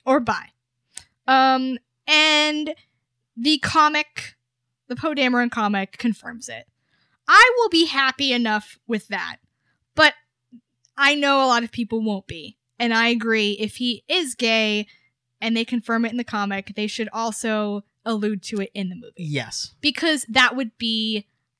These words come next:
Speaker 1: amazing for representation of L G B T characters. You have a character like Poe Dameron,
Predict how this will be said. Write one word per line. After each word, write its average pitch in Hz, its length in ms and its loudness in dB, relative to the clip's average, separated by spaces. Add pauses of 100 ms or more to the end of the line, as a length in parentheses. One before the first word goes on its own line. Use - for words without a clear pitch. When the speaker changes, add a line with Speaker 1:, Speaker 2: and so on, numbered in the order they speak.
Speaker 1:
amazing 214 1080 -2 (260)
for 202 520 -2 (800)
representation 196 840 -10 (140)
of 185 240 -10 (320)
L 196 160 -4
G 180 120 -8
B 185 120 -10
T 185 180 -12
characters. 123 600 -16 (420)
You 339 260 4
have 320 200 4
a 277 40 -2
character 285 440 -2
like 220 220 -6
Poe 269 180 0
Dameron, 185 460 -6